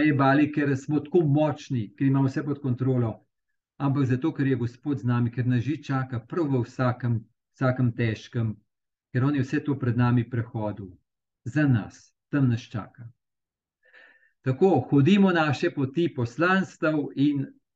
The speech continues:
tudi upoštevajmo to, kar Jezus reče, še posebej, ko nas vabi, naj se ne bojimo.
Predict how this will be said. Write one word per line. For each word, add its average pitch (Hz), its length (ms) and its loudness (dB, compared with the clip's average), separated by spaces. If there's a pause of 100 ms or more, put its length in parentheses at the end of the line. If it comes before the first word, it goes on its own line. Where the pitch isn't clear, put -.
(540)
tudi 160 200 0
upoštevajmo 131 760 -2
to, 139 260 -4
kar 120 340 -4
Jezus 123 400 0
reče, 113 280 -4
še 120 200 -4
posebej, 117 580 0 (340)
ko 123 100 0
nas 120 220 0
vabi, 120 380 2
naj 117 120 2
se 113 180 -6
ne 110 160 -4
bojimo. 98 500 -12